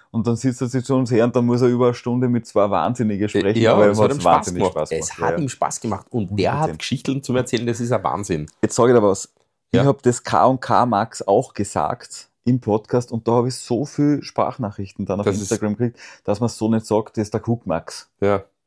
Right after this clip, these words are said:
Speaker 1: Genau. Also ab, ab jetzt für, ab jetzt und für immer der Cook Max.
Speaker 2: Ja.
Speaker 1: Genau.
Speaker 2: Stimmt.
Speaker 1: Grüße gehen raus.
Speaker 2: Stimmt. <laughs> Absolut. Und jetzt kommt eine wirkliche Lieblingsfolge von mir, weil ich schaue so gern Herrschaftszeiten im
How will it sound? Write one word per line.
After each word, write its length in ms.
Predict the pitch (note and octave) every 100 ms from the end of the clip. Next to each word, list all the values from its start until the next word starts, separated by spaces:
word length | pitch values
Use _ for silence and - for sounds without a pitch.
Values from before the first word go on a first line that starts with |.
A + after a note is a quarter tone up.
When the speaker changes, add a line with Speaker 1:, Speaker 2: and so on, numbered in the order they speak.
| _
Speaker 1:
Genau. 340 | G2+ E2+ A2+ -
Also 220 | G2+ G#2
ab, 140 | F#2+ -
ab 180 | A2 -
jetzt 360 | A2+ - - -
für, 320 | - A2+ - - _ _
ab 160 | A2 G#2
jetzt 280 | A2+ B2+ -
und 100 | A2+
für 120 | -
immer 360 | B2 C3+ C3 B2+ _ _ -
der 100 | G2+
Cook 160 | A2 -
Max. 300 | C2+ - -
Speaker 2:
Ja. 260 | G2 G2 F2+ _ _ -
Speaker 1:
Genau. 340 | F2+ E2+ G2+ _ _
Speaker 2:
Stimmt. 220 | - G#2+ F2+
Speaker 1:
Grüße 100 | F2+
gehen 140 | F2
raus. 340 | F2 E2 - - - _
Speaker 2:
Stimmt. 380 | - G2 F2+ - _ - -
<laughs> 300 | C3 D3 -
Absolut. 520 | B2 - A#2+ A2+ - - -
Und 360 | A3 C#4+ D4 -
jetzt 340 | B2+ E3 D#3 -
kommt 320 | E3 E3 -
eine 460 | C3 D#3 D#3+ D3+ - -
wirkliche 460 | G2+ C#3+ C3 A2 G#2+
Lieblingsfolge 680 | A2 A2+ G#2+ - G#2 G#2+
von 160 | G#2 A2+
mir, 340 | A2 A#2+ - -
weil 240 | A2+ B2
ich 140 | B2+ B2
schaue 180 | G#2 A#2+
so 140 | A2
gern 180 | A#2 G#2
Herrschaftszeiten 1080 | G2 A2+ A#2 G2+ - - - C3+ - - -
im 140 | E3+